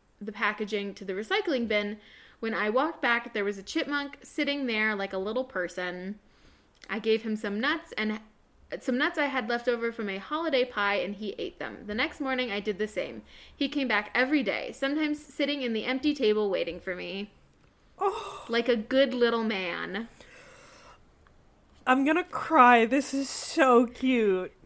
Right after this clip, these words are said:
Speaker 1: Have you looked at pictures of Thelonious
Speaker 2: Yes.
Speaker 1: Monk?
Speaker 2: Yes.
Speaker 1: Okay, I'm just making sure.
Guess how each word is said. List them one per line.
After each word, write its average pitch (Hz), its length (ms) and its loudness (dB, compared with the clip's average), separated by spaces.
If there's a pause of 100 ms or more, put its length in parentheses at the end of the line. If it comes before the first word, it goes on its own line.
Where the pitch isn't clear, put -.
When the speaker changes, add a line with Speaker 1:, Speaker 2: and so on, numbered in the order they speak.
(500)
Speaker 1:
Have 262 140 6
you 302 120 12
looked 294 180 8
at 339 160 2
pictures 285 380 0
of 285 120 -2
Thelonious 277 360 8
Speaker 2:
Yes. 302 220 2
Speaker 1:
Monk? 330 360 0 (220)
Speaker 2:
Yes. 220 360 4
Speaker 1:
Okay, 240 380 4
I'm 285 140 4
just 311 180 2
making 349 340 2
sure. 233 440 0